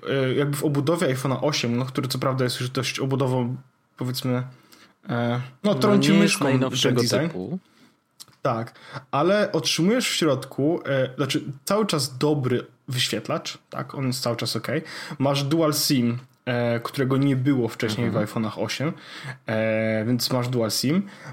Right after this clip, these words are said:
Speaker 1: E, dostajesz do dyspozycji oczywiście ładowanie bezprzewodowe, dostajesz, e, jakby mimo wszystko dobrą,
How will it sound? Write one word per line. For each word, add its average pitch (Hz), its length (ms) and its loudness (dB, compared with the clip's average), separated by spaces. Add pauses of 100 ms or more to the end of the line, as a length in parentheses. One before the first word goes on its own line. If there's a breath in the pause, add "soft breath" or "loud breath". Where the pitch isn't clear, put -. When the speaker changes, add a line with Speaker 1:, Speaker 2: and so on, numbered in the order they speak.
(260 loud breath)
Speaker 1:
E, 120 320 0
dostajesz 156 420 0
do 147 100 -2
dyspozycji 143 460 0
oczywiście 123 280 -2
ładowanie 127 340 2
bezprzewodowe, 165 920 2
dostajesz, 127 540 0
e, 123 140 -2 (480)
jakby 117 600 0 (640)
mimo 139 220 2
wszystko 143 380 0
dobrą, 127 640 2